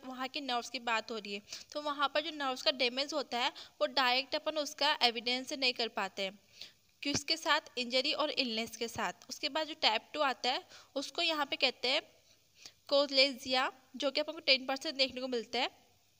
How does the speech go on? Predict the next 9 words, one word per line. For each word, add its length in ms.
कोजेलिया 880
जो 80
यहाँ 240
पर 140
लिखा 240
हुआ 140
है 100
occurs 360
when 200